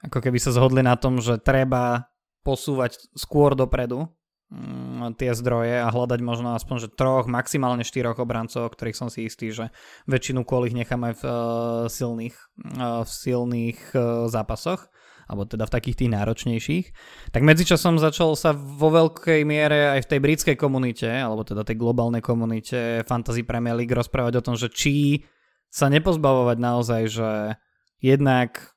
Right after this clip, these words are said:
jedna z tém je vôbec akože mnohých prémiových obrancov, druhá vec je všetkých obrancov Liverpoolu, to je vo veľkom teraz téma, a že kým ich nahradiť, tak ako momentálne na to svojou obrannou líniou rozmýšľaš ty, prípadne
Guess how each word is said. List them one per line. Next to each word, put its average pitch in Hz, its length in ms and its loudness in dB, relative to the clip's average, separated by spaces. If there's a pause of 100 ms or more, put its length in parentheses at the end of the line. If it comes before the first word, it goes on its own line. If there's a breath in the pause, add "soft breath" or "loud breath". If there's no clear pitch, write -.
(140)
jedna 120 320 -2
z - 160 -8
tém 123 320 2
je 113 140 0 (180)
vôbec 120 320 2
akože 113 320 -6
mnohých 117 320 0
prémiových 117 560 -2
obrancov, 135 640 0 (240 loud breath)
druhá 135 240 8
vec 131 160 4
je 123 320 4 (160)
všetkých - 480 0
obrancov 135 400 6
Liverpoolu, 131 640 2 (400)
to 120 80 6
je 117 60 4
vo 120 200 4
veľkom 120 220 -2
teraz 117 240 -2
téma, 127 480 -4 (560 soft breath)
a 120 240 0
že 120 560 2 (100)
kým 139 240 2
ich 123 80 2
nahradiť, 123 640 0
tak 120 180 0
ako 143 320 2
momentálne 127 400 -2
na 120 140 -2
to 120 100 -4
svojou 123 240 -2
obrannou 120 400 -2
líniou 113 480 -4 (160 soft breath)
rozmýšľaš 120 560 -2
ty, 131 240 -2
prípadne 117 800 -6